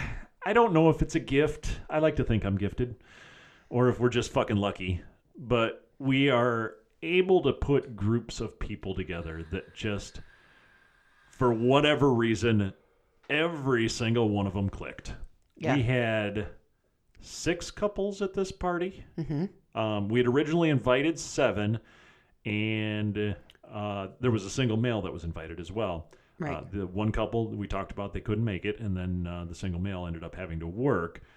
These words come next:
Speaker 1: so it ended up being six couples, and all twelve people, just for whatever reason, kinda hit it off.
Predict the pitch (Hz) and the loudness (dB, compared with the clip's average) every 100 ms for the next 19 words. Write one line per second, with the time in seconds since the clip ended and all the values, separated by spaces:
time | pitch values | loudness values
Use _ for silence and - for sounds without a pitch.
0 | _ - 101 90 101 101 101 95 92 85 | _ -10 -6 -4 -4 -2 -4 -4 -4 -2
1 | - 165 - 107 - 95 90 - - 98 | 0 -2 -2 -6 -4 -4 -6 -8 -6 -4
2 | 90 90 90 - - _ _ _ _ _ | -4 -4 -6 -10 -20 _ _ _ _ _
3 | _ 127 135 135 - 131 107 - 101 92 | _ 2 2 2 0 2 2 0 -6 -4
4 | 92 80 - 110 98 - - 104 85 90 | -6 -8 -6 -4 -4 -6 -4 -4 -2 -2
5 | 110 127 135 123 113 98 101 95 90 - | 2 4 4 2 2 0 0 0 -2 -8
6 | - _ _ _ _ _ _ _ _ _ | -20 _ _ _ _ _ _ _ _ _
7 | - 107 92 87 104 101 76 71 - | -4 -2 -2 -2 0 0 -2 -6 -10